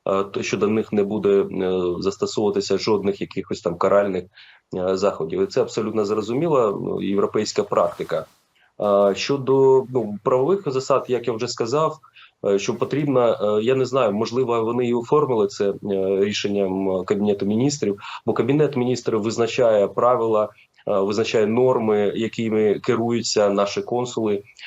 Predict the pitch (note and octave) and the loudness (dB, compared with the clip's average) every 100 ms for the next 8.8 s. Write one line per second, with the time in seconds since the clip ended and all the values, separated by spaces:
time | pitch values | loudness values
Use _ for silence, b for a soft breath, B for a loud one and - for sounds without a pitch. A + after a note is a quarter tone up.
0 | B G2 F#2 F#2 F#2+ G#2 - A#2 G#2+ G2+ | B 0 2 2 0 0 2 2 2 0
1 | G2+ A2 A#2 G#2+ A2+ A2+ A2 G2+ G2+ G#2 | -4 -6 -2 -2 -2 -2 0 0 0 0
2 | - G2+ G2 G2 G2+ G2 F#2+ G2 F2+ F2+ | 0 0 0 0 -2 -4 0 2 2 0
3 | G#2 G#2+ G2+ G2+ G#2+ A2 G#2+ G2 - G2 | 0 0 0 -2 -4 -2 0 -2 -2 -2
4 | F#2+ G2+ A#2+ C#3 C#3+ C#3 - - - - | 0 -4 0 0 0 -4 -14 -20 -20 -10
5 | G#2 G2 G2+ F#2+ G2 F#2+ F#2+ G2+ G#2+ A2+ | -4 0 0 2 0 0 0 0 0 -2
6 | - B2+ A2+ G2+ F2+ G2 - G#2+ G2 A2 | -4 -2 0 2 4 2 2 -2 -2 -2
7 | G#2 G2+ G#2+ G2+ G2 F#2+ G2 F#2+ F#2+ G2 | -2 0 0 0 0 0 -2 -2 -6 0
8 | G#2 G2+ F2 F2 F2+ A#2+ B2 A#2 | 0 2 0 -2 -4 -2 0 -2